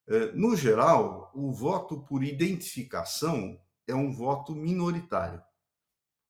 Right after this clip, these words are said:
Identificação e rejeição são duas faces da mesma moeda. Ou você se identifica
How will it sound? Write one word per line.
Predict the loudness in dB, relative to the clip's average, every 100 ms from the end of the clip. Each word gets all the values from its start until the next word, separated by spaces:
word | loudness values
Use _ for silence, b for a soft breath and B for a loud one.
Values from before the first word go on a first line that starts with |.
| _ _ -8
Identificação | -2 -2 -2 -6 0 0 2 0 0
e |
rejeição | 0 0 0 -4 -2 -2 -2
são | -4 -6 -4 -4 -10 -20 _
duas | -6 2 2 4
faces | 2 2 -2 -2
da | 0
mesma | 2 0 0
moeda. | 0 0 0 -4 -12 b b b b
Ou | 4 6 6
você | 2 0
se | -2 0
identifica | 0 0 -2 -2 0 -2